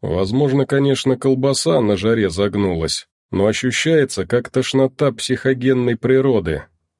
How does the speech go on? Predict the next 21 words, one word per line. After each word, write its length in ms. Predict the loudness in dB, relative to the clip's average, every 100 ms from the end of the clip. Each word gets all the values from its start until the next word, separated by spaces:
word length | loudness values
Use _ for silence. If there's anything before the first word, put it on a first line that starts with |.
| -4
как 240 | -2 -2
перед 280 | -2 -2 0
экзаменом, 800 | 0 0 0 2 2 0 0 -2
когда 360 | -2 -2 0 0
сводит 520 | -2 -2 0 -2 0
нутро 460 | -2 0 0 0 0
от 200 | -4 -4
предчувствия 760 | -4 -4 -2 -4 -4 -2 -2
чего-то 360 | -2 -2 -2 -2
глобального. 1040 | -4 0 0 0 0 0 0 0 -2 -6 _ _ _ _ _ _ _ _ _ _ -2
Тайный 340 | 2 4 2
сталкерский 680 | 0 0 2 2 0 -2 0
лаз 360 | 2 4 2 0
находился 680 | -2 0 -2 2 0 0 0
немного 480 | 2 4 2 2 -2
поодаль 640 | 0 0 2 0 0 -4
от 120 | -4
основного 680 | -6 -2 -2 0 0 2 0
выхода 460 | 0 -4 -2 -4 -4
из 260 | -4 -8
подземелий. 880 | -4 -4 -2 -2 0 -2 -2 -8 -10